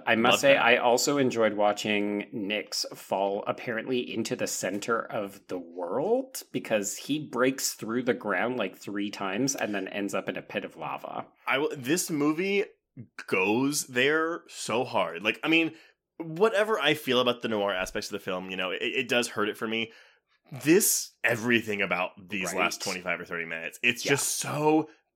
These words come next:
Speaker 2: big, it's so grandiose, it's so visionary. Bravo, Clive Barker, dude. Like, this is awesome.
Speaker 1: Yeah, I don't know that it would have been sustainable at this kind of energy level because it, it would probably
Speaker 2: Right.
Speaker 1: be exhausting, but there's a case to be made here.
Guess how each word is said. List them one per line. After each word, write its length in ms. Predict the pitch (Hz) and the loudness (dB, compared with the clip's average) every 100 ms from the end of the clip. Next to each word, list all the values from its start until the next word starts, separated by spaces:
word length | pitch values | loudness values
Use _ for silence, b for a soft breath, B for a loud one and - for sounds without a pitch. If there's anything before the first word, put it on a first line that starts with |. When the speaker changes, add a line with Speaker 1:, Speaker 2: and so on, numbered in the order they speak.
| - | 0
Speaker 2:
big, 340 | 110 104 104 | 4 4 2
it's 180 | 107 - | -2 -4
so 200 | 135 139 | 0 0
grandiose, 640 | 139 139 127 110 98 98 | 2 0 2 2 2 0
it's 180 | 107 - | -4 -2
so 180 | 135 151 | 2 2
visionary. 760 | 139 139 113 110 104 95 95 B B B - | 2 0 2 0 2 2 0 B B B -20
Bravo, 560 | 131 127 151 139 120 | -2 4 6 8 6
Clive 300 | 104 104 101 | 4 0 0
Barker, 300 | 92 98 101 | 0 -2 -4
dude. 320 | 90 95 95 92 | -4 0 0 0
Like, 200 | 90 98 | -2 -2
this 140 | 107 | -4
is 80 | 101 | -4
awesome. 420 | 73 - 71 - _ _ | -6 -8 -10 -14 _ _
Speaker 1:
Yeah, 380 | 123 107 95 90 - | -6 -2 0 -2 -2
I 100 | 123 | -2
don't 300 | 160 190 127 | 0 0 2
know 160 | 131 | 2
that 160 | 139 120 | 4 2
it 100 | 113 | 0
would 100 | 110 | -4
have 100 | 104 | -4
been 180 | 98 95 | -4 -6
sustainable 960 | - 101 - - - 95 - 131 151 120 | -6 -6 -6 -6 -8 -8 -6 -4 -4 -4
at 160 | 95 | -4
this 140 | 104 - | -6 -6
kind 240 | - 101 | -6 -8
of 80 | 95 - | -8 -10
energy 400 | - 90 92 110 | -10 -10 -10 -4
level 300 | 113 120 147 | -2 0 -2
because 400 | 151 - 98 - | -4 -6 -8 -10
it, 140 | 90 - 107 95 95 - | -12 -12 -12 -10 -12 -14
it 100 | - | -8
would 160 | 113 117 | -4 0
probably 240 | 113 98 | 2 2
Speaker 2:
Right. 80 | 82 | 2
Speaker 1:
be 180 | 98 95 | -2 -4
exhausting, 720 | 113 - 170 185 - 170 175 185 | -6 -6 -6 -6 -8 -8 -6 0
but 240 | 196 190 B B B B _ - | 0 -2 B B B B _ -18
there's 360 | 110 131 139 | -6 -2 -2
a 40 | 135 | -4
case 540 | - - - 143 151 | -8 -14 -8 -6 -4
to 100 | - | -2
be 140 | 139 120 | 0 0
made 760 | 104 98 95 90 87 87 85 - | 0 0 -2 -4 -10 -12 -16 -16
here. 600 | - - 95 76 71 | -16 -10 -10 -8 -12